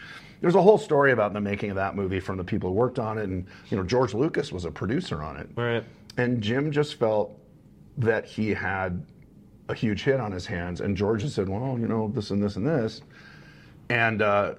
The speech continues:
Speaker 1: I think Jim was like, "No, it's my movie." And George was like, "Yep, it's your movie. I just, you know, here's my thoughts." And, and, and from what I was told from people who were there during the production, 'cause I was not,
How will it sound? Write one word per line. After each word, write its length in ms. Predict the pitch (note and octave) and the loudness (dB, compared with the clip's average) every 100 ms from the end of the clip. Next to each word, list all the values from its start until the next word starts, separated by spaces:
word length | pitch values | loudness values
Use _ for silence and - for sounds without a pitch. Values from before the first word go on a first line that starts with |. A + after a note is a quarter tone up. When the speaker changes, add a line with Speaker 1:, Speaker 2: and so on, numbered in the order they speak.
| - - | -12 -8
Speaker 1:
I 100 | A2+ | -2
think 160 | A2+ G2 | -2 0
Jim 220 | G#2 A2 | -2 0
was 100 | G#2 | -2
like, 240 | G2+ - | -4 -2
"No, 160 | B2 A#2+ | -2 -2
it's 140 | B2 | -2
my 140 | G2 F#2+ | -4 -2
movie." 280 | F2+ G2 | -2 0
And 100 | A2 | 2
George 200 | D#3 F#3+ | 4 4
was 80 | F#3+ | 4
like, 200 | F#3+ F#3+ | 2 2
"Yep, 200 | A3 C4 | 0 -2
it's 120 | E3 | -4
your 100 | - | 0
movie. 360 | D#3+ E3+ E3 A2+ | 4 4 4 2
I 60 | A2+ | 2
just, 180 | B2 | 0
you 80 | - | -2
know, 160 | G#2 G2+ | -2 -2
here's 220 | A2 A2+ | -2 0
my 160 | G2+ F#2+ | -2 -2
thoughts." 480 | A#2 A#2+ F#2+ G#2 | 0 2 2 -2
And, 160 | F#2 G2+ | -4 -4
and, 280 | - G2 - | -4 -8 -6
and 320 | G2 G2 F2+ | -4 -4 -4
from 160 | G2 G2+ | -2 2
what 140 | A#2 | 4
I 100 | D#3 | 6
was 200 | D3 G2+ | 4 0
told 340 | - F#2 F#2 F#2 | -2 0 -2 -4
from 140 | G2+ | -4
people 240 | G2 F#2 | -4 -4
who 140 | F#2+ F#2 | -2 0
were 160 | F#2 | -2
there 440 | E2+ E2+ F#2 F#2+ F#2 | -2 -4 -2 0 0
during 280 | F2+ A#2 G2+ | -2 -2 -2
the 80 | |
production, 480 | F2+ C3+ G3 F2+ F2 | 0 -2 -2 -6 -6
'cause 160 | F2+ F2+ | -4 -2
I 120 | F2+ | -2
was 160 | F#2+ F2+ | -2 -2
not, 320 | G#2+ E2 | -2 -4